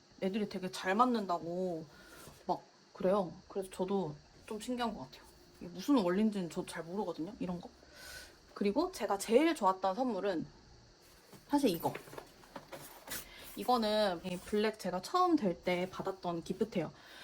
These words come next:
근데 이거 지금은 없어졌대요, 이 기프트가. 근데 이게 진짜 좋거든요. 진짜 좋아요, 이게. 이렇게 주머니가 두 개가 있어요. 두 개가 있어서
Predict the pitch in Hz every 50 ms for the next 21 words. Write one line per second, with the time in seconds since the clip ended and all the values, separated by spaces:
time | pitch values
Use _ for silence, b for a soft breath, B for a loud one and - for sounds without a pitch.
0 | B B 226 208 185 175 - 202 190 185 185 - - - 208 220 254 220 185 156
1 | 156 156 - 262 269 247 196 - - 151 151 156 156 156 156 - - - - -
2 | - - 190 - - 175 - 170 170 170 160 156 160 175 175 - - - 208 220
3 | 220 220 - - - - 359 339 - - - - 190 151 151 156 156 214 285 -
4 | - - - - - - - 190 - - - 202 196 - - 294 277 202 180 160
5 | 156 135 147 143 - 147 147 B B B B B B B B 226 247 247 - -
6 | 220 196 196 196 190 180 160 160 - - - 202 208 233 240 220 190 175 - -
7 | - 208 202 269 262 226 165 151 147 - - 190 160 156 156 160 - - - -
8 | - - - 202 202 226 208 170 156 - - 170 175 254 262 233 185 170